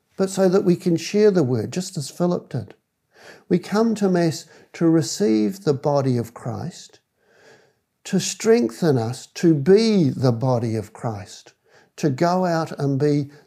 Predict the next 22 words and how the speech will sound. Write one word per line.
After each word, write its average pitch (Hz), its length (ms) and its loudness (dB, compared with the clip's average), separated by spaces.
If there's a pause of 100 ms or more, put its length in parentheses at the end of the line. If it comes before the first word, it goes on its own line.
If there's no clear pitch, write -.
the 127 240 -2
living 160 540 4
witnesses 131 800 -2
of 123 320 -4
him. 101 240 -12 (960)
And 190 120 6
that's 269 220 2
what 285 160 -2
this 165 320 0 (100)
season 165 580 2
of 139 140 2 (100)
Easter 147 600 -4 (260)
reminds 143 680 2
us 117 180 -4
about, 107 460 -8 (400)
that - 180 -4
we're 139 160 2
called 196 600 0
to 156 120 -2
be 147 400 -2 (160)
living 170 560 4
witnesses. 135 880 -6